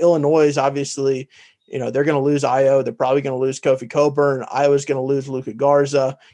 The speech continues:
You know, Purdue's young. Um, Purdue's gonna be, be at the top of the Big Ten along with, with Ohio State and Michigan too. But I, I think Ohio State will, you know, I think they'll be one of the top two or three teams going into next season. They're gonna be fascinating to follow.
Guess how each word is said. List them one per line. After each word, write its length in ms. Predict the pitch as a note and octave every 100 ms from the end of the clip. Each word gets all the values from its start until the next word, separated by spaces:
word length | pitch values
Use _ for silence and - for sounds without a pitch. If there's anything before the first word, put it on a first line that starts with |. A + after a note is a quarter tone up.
| -
You 80 | A#2+
know, 20 |
Purdue's 500 | - D3 F3 F3+ C#3+
young. 440 | C#3 C#3 D3+ D3+ _ _ -
Um, 300 | B2+ A#2+ A#2
Purdue's 320 | D3+ D3 D3
gonna 360 | D3+ C#3 C3 C3
be, 360 | C#3 C3 C3
be 180 | G#2 C#3
at 80 | C3
the 60 |
top 260 | D3 C3+ C3+
of 60 | C3+
the 60 |
Big 220 | C#3+ C3
Ten 220 | - C3 C3
along 360 | B2 B2+ C3+
with, 240 | C3+ C3 -
with 200 | A#2 C#3
Ohio 280 | C3+ B2+ C3
State 280 | C#3 C3+ B2
and 80 | B2+
Michigan 380 | D3 - C3+
too. 220 | C#3 C#3+ D3+
But 120 | C#3
I, 260 | C3+ -
I 40 | G3
think 200 | G#3+ F#3+
Ohio 320 | E3 D3+ D#3
State 400 | D3+ - D3+ D3+
will, 240 | C3+ C3+ _ _ - _ -
you 80 | C3
know, 40 |
I 120 | D#3
think 200 | C#3+ D3+
they'll 120 | D3+ C#3+
be 120 | D3+
one 140 | D3
of 60 | C#3+
the 80 | C#3+
top 260 | D3 C#3
two 100 | -
or 80 | D#3
three 200 | D3 D3+
teams 300 | D#3 D#3 D3+
going 220 | D#3+ D#3
into 160 | D3+ D3
next 260 | C#3+ - -
season. 440 | D3 C#3+ C3 A#2+
They're 140 | C3
gonna 160 | C#3 C#3+
be 140 | C#3+
fascinating 580 | D3+ - C3+ C#3 D3 C#3
to 60 | B2
follow. 420 | A#2 A#2+ D2 -